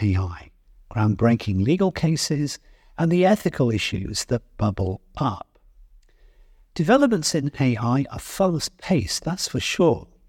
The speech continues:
and the pace is only going to accelerate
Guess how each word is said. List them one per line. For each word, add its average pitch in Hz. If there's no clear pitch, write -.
and 147
the 160
pace 240
is 214
only 151
going 135
to -
accelerate 151